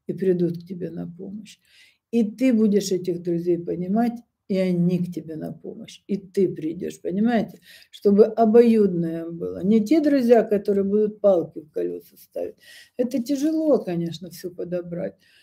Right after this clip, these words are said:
Но учитесь подбирать друзей с молодости.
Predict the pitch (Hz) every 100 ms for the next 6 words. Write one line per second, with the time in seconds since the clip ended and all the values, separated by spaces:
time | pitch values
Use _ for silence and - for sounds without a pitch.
0 | _ - 240 254 247 233 - 302 - 196
1 | - 208 190 202 214 208 196 175 190 214
2 | 240 285 302 - _ _ - 156 160 180
3 | 156 165 170 170 _ 196